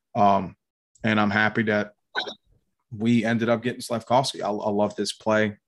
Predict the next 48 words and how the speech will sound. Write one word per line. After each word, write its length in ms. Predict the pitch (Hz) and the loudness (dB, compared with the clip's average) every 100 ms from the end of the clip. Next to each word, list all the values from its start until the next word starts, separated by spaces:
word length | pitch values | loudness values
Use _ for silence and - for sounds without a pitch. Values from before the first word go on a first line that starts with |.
| - | -8
I 40 | |
love 300 | 101 104 98 - - | -4 -2 -4 -8 -2
that 120 | 101 | 0
he's 160 | 104 | -2
big. 380 | 104 113 113 107 - | 0 4 4 4 -4
It 120 | 104 | -6
gives 180 | 104 101 | -6 -6
us 160 | 95 | -6
a, 260 | 98 92 90 _ - - - - - | -4 -4 -6 _ -20 -20 -20 -20 -8
I 40 | 117 | 0
don't 200 | 123 131 | 4 6
even 140 | 117 | 6
want, 140 | 113 113 | 6 4
I 80 | |
don't 140 | 127 139 | 4 6
even 140 | 131 | 4
wanna 160 | 123 117 | 4 2
say, 340 | - 120 113 | 2 4 4
like, 300 | 92 101 98 _ - | 0 -6 -8 _ -6
a 100 | 113 | -4
chance 360 | - 113 107 | 0 0 2
to 120 | - 107 | 0 0
redo, 720 | 110 117 107 110 107 104 101 _ | 4 2 4 2 2 -2 -6 _
you 140 | 110 | -4
know, 300 | 101 98 98 - | -2 -2 -4 -2
our 160 | 101 | -2
problems 440 | 95 104 104 104 104 | 2 4 4 2 -2
that 120 | 101 | -4
we've 160 | 110 | -6
had 280 | 104 104 98 | 0 0 0
with 180 | 107 98 _ | -4 -8 _
bigger 500 | 113 107 107 104 101 - - - _ _ _ _ | -2 2 4 2 0 -6 -20 -20 _ _ _ _
European 600 | 110 110 107 - 113 104 | -4 0 0 0 -2 -2
players. 680 | 101 107 107 104 104 - - _ | -2 2 2 2 0 -6 -12 _
Um, 520 | 104 98 98 95 92 - _ _ _ _ _ _ _ _ _ _ _ _ _ _ _ | -4 -2 -2 -6 -12 -20 _ _ _ _ _ _ _ _ _ _ _ _ _ _ _
I 80 | 110 | -2
don't 120 | 156 | 0
know. 160 | 190 208 | 2 0
I, 160 | 104 104 | 0 0
I, 160 | 107 107 | 0 0
I 120 | - | -2
like 260 | 104 104 117 | -4 -4 -2
the 80 | 123 | -2
way 160 | 123 | 0
this 200 | 127 131 | 0 -2
kid 220 | - 135 123 | 0 -2 0
presents 380 | 117 107 117 | -2 0 -2
himself. 540 | 101 101 92 87 87 | -2 -4 -4 -4 -6